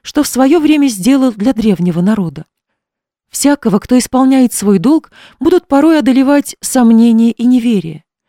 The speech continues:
На пути иногда могут возникать препятствия, кажущиеся непреодолимыми, чтобы повергнуть в отчаяние тех,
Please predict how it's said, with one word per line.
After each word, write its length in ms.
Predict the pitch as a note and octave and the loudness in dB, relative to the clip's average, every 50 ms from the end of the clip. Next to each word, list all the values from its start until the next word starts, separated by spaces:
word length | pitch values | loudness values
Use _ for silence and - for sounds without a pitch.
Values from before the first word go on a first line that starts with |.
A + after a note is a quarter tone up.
| _ _ _ _ _ | _ _ _ _ _
На 80 | A#3+ C#4+ | -4 -2
пути 340 | - D#4+ E4 - - F4 E4 | 0 0 0 2 2 2 4
иногда 400 | C4+ A3+ G#3 F#3 F#3+ G3+ A3+ B3+ | 4 2 2 0 0 0 2 2
могут 280 | C#4+ D#4 A#3+ C#4+ - | 2 2 0 -2 0
возникать 520 | A3 C4+ B3+ G3+ C4 C4 - C#4 C#4 - - | 0 -2 0 0 0 -2 0 -2 -4 -4 -4
препятствия, 800 | - F#3+ F#3+ - C4 D4+ D#4+ - - - - E3+ F3+ - - _ _ _ _ _ _ _ | -6 -6 -4 -2 0 -2 -2 -2 -6 -10 -12 -12 -12 -12 -14 _ _ _ _ _ _ _
кажущиеся 800 | - D#4+ E4 C#4+ D#4 D4 - - C#4+ D4 C#4+ - - - C4+ - | -4 -2 0 0 0 -2 -2 -2 -2 -2 -2 -2 -4 -6 -6 -4
непреодолимыми, 1000 | - A#3 C4+ - B3+ C4+ C4+ A#3+ C4 B3+ A#3+ G#3+ G3 F3 D#3+ D3+ D3 D3 D3 - _ _ - _ _ | -4 -4 -4 -2 -2 -2 0 0 0 0 0 0 -2 -2 -4 -6 -10 -12 -16 -20 _ _ -20 _ _
чтобы 300 | - - C4+ G3+ A#3 A3 | -6 -4 -2 0 0 0
повергнуть 560 | - A#3 G#3+ A3+ B3+ B3 F3+ A3 A#3 - - | 0 0 2 2 2 2 2 2 0 0 0
в 60 | F#3 | -2
отчаяние 640 | F#3 F#3 - - - C#4+ D4+ C#4+ B3+ G#3 F#3+ F#3 F3+ | -2 -2 -4 -4 -2 -2 0 0 2 2 2 0 -2
тех, 340 | - - C#4+ D#4+ D4+ - | -2 -4 -4 -4 -4 -6